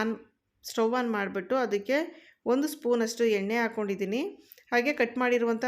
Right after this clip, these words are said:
ಮೆಂತ್ಯ ಸೊಪ್ಪನ್ನ ಹಾಕ್ಕೊಂಡಿದ್ದೀನಿ. ಮೆಂತ್ಯ ಸೊಪ್ಪನ್ನ ಚೆನ್ನಾಗಿ ಫ್ರೈ ಮಾಡಬೇಕು, ಯಾಕೆಂದರೆ ಕಹಿ ಅಂಶ ಇರುತ್ತೆ, ಅದೆಲ್ಲ ಹೋಗ್ಬೇಕು. ಸ್ವಲ್ಪ ಉಪ್ಪು ಹಾಕಿ ಫ್ರೈ ಮಾಡ್ಕೊಳ್ಳಿ ಚೆನ್ನಾಗೆ. ನೋಡಿ, ಇದು ಈಗ ಫ್ರೈ ಆಗಿದೆ, ನಾನು ಸ್ಟವ್ ಆಫ್ ಮಾಡಿದ್ದೀನಿ.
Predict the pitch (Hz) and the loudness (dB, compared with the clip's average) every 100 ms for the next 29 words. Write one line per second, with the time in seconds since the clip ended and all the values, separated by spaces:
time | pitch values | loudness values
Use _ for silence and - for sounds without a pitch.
0 | 233 208 202 240 240 226 220 226 214 208 | 0 -2 0 0 0 -4 -4 -4 -4 -4
1 | 202 185 185 196 285 359 - _ _ _ | -4 -4 -4 -4 -4 -6 -12 _ _ _
2 | _ _ _ _ _ _ 233 247 285 320 | _ _ _ _ _ _ 0 2 2 2
3 | 311 285 277 277 226 226 240 226 214 240 | 0 0 0 0 0 0 0 2 2 2
4 | 233 202 208 262 262 226 226 220 208 247 | 0 0 0 0 0 0 0 -2 0 0
5 | 285 277 226 247 269 262 - 240 208 196 | 0 0 -2 0 0 0 -2 0 0 0
6 | 254 226 202 226 214 208 208 208 202 - | 0 0 0 0 0 0 -2 -4 -2 0
7 | 320 427 - - - _ _ _ - - | -2 -2 -8 -20 -20 _ _ _ -4 0
8 | 294 302 285 262 - 262 247 294 226 214 | 2 4 2 2 0 0 0 -4 0 2
9 | 220 220 202 202 202 214 202 190 185 269 | 2 -2 -2 -4 -2 -4 -4 -4 -4 -4
10 | 403 - _ _ _ _ _ _ _ _ | -6 -12 _ _ _ _ _ _ _ _
11 | _ _ _ _ _ _ _ 247 254 262 | _ _ _ _ _ _ _ -4 0 0
12 | 277 262 254 311 302 226 240 262 226 233 | 0 0 0 0 2 4 4 2 2 2
13 | 269 262 226 226 226 226 226 214 190 190 | 0 -2 0 2 2 0 -4 -2 -4 -4
14 | 220 | -4